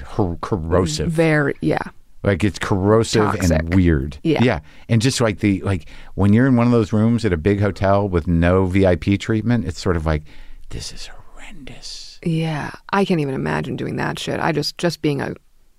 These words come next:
Speaker 2: a hotel guest is, like,
Speaker 1: Yeah.
Speaker 2: a hellscape.
Speaker 1: In general?
Speaker 2: No, no, just in
Speaker 1: In Ve-,
Speaker 2: Vegas.
Speaker 1: yeah, yeah, yeah.
Speaker 2: No, I
Speaker 1: Just
Speaker 2: love
Speaker 1: there.
Speaker 2: being a hotel guest in general. <laughs>
Speaker 1: I do, I really like it these days.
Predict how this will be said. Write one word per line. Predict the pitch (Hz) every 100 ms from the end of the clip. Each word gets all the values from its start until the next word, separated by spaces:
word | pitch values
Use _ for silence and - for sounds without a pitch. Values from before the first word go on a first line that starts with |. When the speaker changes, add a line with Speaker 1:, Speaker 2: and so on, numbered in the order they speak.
| _ _ _ - -
Speaker 2:
a | 151
hotel | 147 143 - 120
guest | 131 135 - - - -
is, | - -
like, | - - - _ _ _ -
Speaker 1:
Yeah. |
Speaker 2:
a |
hellscape. | 147 - - - 101 - - - -
Speaker 1:
In | 87 85
general? | 82 85 123 135 - - - - - -
Speaker 2:
No, | 233 208 156
no, | 139
just | 101 92
in | 90
Speaker 1:
In | 82
Ve-, | 82 90
Speaker 2:
Vegas. | 76 67
Speaker 1:
yeah, | 64 -
yeah, | 76 64
yeah. | - -
Speaker 2:
No, |
I | 208
Speaker 1:
Just | 214
Speaker 2:
love | 202
Speaker 1:
there. | 131
Speaker 2:
being | 131
a | 156
hotel | - 107
guest | 104 156 120
in | 135
general. | 143 - 202 - 208 - 233 -
<laughs> | 269 - -
Speaker 1:
I | 107
do, | 104 110
I | 101
really | 87 90 87
like | 78 78 76
it | 67
these | 76 71
days. | 73 69 -